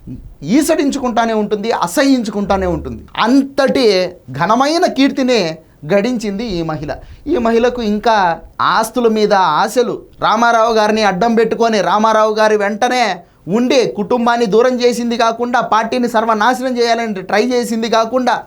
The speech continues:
ఆ, రామారావు గారి వెంట ఉండి వడ్డానాలకు, నెక్లెస్లకు, జుంకీలకు పార్టీని తాకట్టు పెట్టినటువంటి ఈ దిక్కుమాలిన మహిళ ఆస్తుల కోసం కూడా కోర్టులకు ఎక్కింది. So ఇట్లాంటి మహిళలు ఉంటారు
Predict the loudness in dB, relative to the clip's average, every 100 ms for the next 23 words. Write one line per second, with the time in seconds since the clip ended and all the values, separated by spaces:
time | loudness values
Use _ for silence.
0 | -4 0 0 -2 -12 -4 0 2 2 2
1 | 2 2 0 0 -4 -6 -10 -6 -6 -2
2 | -2 -2 -4 -2 -2 -4 -10 -2 0 2
3 | 2 2 2 0 -2 -4 -4 -10 -4 -4
4 | 0 0 2 0 0 4 2 2 0 0
5 | 0 -2 -2 0 0 0 -2 -2 -2 -2
6 | -2 -2 0 -2 -2 0 2 2 0 -2
7 | -4 -4 -4 -6 -6 -6 -6 -6 -2 0
8 | 0 0 -2 -4 -2 -2 -2 -6 -6 -2
9 | 0 -2 -4 -2 -2 0 -2 -4 -2 0
10 | 0 0 -6 -6 -6 -4 -6 -6 -10 -10
11 | -12 -12 -18 -20 -20 -10 -2 0 0 -4
12 | -8 -6 -2 0 0 0 0 0 0 0
13 | 0 0 0 -2